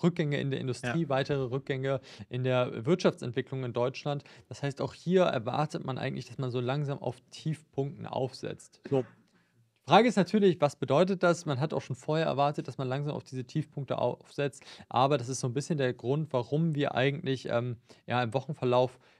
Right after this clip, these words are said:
Speaker 1: so langsam die Kurve bekommen haben. Und ich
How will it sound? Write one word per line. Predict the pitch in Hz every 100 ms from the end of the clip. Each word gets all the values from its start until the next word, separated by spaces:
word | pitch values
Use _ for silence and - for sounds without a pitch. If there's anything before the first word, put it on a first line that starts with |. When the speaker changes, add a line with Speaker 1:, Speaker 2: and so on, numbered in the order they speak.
| _ -
Speaker 1:
so | 127
langsam | 123 127 156 139
die | 120
Kurve | - - 135 104
bekommen | 104 - 104 98
haben. | 104 107
Und | 113 117
ich | -